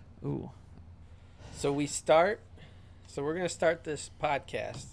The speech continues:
Speaker 2: We're gonna start at the beginning.
Speaker 1: I actually wanted to start from the outside in.
Speaker 2: The outside in?
Speaker 1: Outside in.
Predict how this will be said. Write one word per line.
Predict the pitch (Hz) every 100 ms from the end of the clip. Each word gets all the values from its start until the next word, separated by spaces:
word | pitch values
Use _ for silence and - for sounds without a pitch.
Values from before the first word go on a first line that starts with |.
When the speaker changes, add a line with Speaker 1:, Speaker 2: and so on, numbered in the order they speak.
| - -
Speaker 2:
We're | 127
gonna | 151 139
start | - 131
at | 123
the | -
beginning. | 135 - 117 - - - - - - - - - - -
Speaker 1:
I | - 240
actually | 381 - 262
wanted | 208 180
to | 156
start | - 160 147
from | 143
the | 131
outside | 135 - 151 131
in. | - 131 113 113 - - -
Speaker 2:
The | 139
outside | 127 131 - 123 117
in? | 123 170 - - - - - -
Speaker 1:
Outside | 226 - - 247 233 233 220 -
in. | 202 196 170 151 135